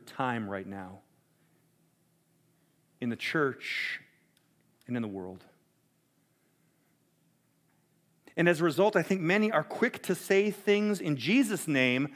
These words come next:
that Jesus never said, or to attribute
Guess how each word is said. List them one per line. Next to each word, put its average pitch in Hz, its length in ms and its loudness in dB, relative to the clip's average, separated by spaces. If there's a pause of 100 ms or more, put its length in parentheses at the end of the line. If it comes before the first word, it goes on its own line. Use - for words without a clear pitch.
(180)
that 165 160 4
Jesus 240 400 0
never 214 240 4
said, 92 500 -6 (3000)
or 196 140 6
to 185 160 2
attribute 202 420 0